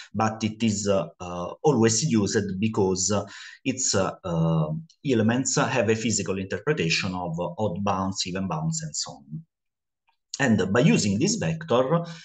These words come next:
in the power domain form, we obtain the coherence matrix. The important properties of these two matrices is that their eigenvalues are the same. So these two matrix,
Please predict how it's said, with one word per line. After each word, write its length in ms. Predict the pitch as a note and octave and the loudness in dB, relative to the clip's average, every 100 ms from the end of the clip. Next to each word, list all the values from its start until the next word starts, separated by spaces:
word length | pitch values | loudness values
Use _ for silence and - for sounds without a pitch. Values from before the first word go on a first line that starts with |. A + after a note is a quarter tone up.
| - - | -12 -4
in 180 | C#3 | 0
the 120 | G2+ - | 0 2
power 380 | F#2 G#2 G2 | 0 2 0
domain 360 | E2+ G2+ G#2+ F#3+ | -2 -4 -2 -4
form, 400 | - F2+ E2+ G#2 B2 | -2 -4 -2 -2 -2
we 100 | A2 | -4
obtain 380 | - - F2+ F#2 | -6 -6 -4 -2
the 100 | B2 | -2
coherence 580 | D3+ - - E2 E3 - | -2 -2 -4 -6 -6 -8
matrix. 680 | - - - - - - _ _ - - - | -12 -16 -14 -10 -10 -12 _ _ -20 -16 -2
The 80 | A#2 | 0
important 580 | A#2 C4 - A2 F2+ | 2 -2 0 -4 -2
properties 600 | D3 E2+ E2+ - D#2+ - - | 0 0 -2 -8 -6 -6 -6
of 160 | G#2 | -4
these 240 | A#2 A2 - | -4 -4 -4
two 160 | D#3+ | 0
matrices 640 | E3+ E2+ G2+ G#2 C3 - E3 E3 | 0 0 -4 -4 -4 -2 0 2
is 260 | E3 D#3+ G#2 | 0 0 2
that 300 | A#2 E2 - - E2+ D#2+ | 2 0 -10 -10 -8 -6
their 640 | C#3+ E3+ F#2+ E2+ D#2+ E2 - - | 0 0 2 -2 -2 -4 -6 -2
eigenvalues 920 | D3+ G#2+ C3+ D3+ F2 D#2+ F#2+ A2 - D3+ D#3 - | -2 2 2 2 2 0 0 -2 0 0 -2 -4
are 180 | G#2+ F#2 | -4 -2
the 60 | F#2+ | -4
same. 640 | - E2 D#2 - D#2+ - - - - - | -4 -4 -8 -4 -4 -4 -12 -20 -18 -12
So 280 | - C3+ F2 | 0 2 2
these 240 | G2+ G2+ - | 0 -4 2
two 160 | E3 | 4
matrix, 640 | A2 F2 - G2 - - | 4 2 -4 -12 -8 -2